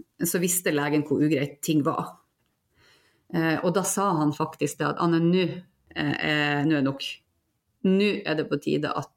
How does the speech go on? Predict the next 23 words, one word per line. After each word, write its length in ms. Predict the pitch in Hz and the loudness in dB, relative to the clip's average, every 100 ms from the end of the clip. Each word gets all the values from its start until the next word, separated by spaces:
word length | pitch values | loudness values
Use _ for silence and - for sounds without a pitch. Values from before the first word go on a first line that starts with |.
| _ | _
du 260 | 143 143 139 | 2 2 0
tar 220 | 151 143 | -2 0
grep. 300 | 135 - - _ _ _ _ _ _ | 0 -4 -6 _ _ _ _ _ _
Hvis 120 | 175 185 | -2 -2
ikke, 220 | 180 147 | 0 -2
så, 140 | 143 143 - | 0 -2 -4
så, 140 | - - | -2 -2
så 140 | - | -2
går 220 | 160 160 160 | -2 -2 -2
ikke 100 | - | -4
det 80 | |
her. 220 | 156 - - _ _ - - - - - - | -4 -6 -10 _ _ -20 -20 -20 -20 -20 -6
Eh, 220 | 170 160 | -2 2
nå 160 | 180 214 | 2 2
bestiller 340 | 202 202 202 180 | 0 0 -2 0
du 60 | 151 | -2
et 140 | 147 | -2
time 400 | 170 170 170 156 | 0 2 2 2
hos 220 | 147 147 - | 0 -2 0
familievernkontoret, 920 | 156 156 156 165 165 160 165 156 - | 2 2 2 2 0 2 0 2 -2
og 80 | 139 | -4
så, 160 | - 139 | -2 0
eh, 300 | 135 143 147 | 0 0 0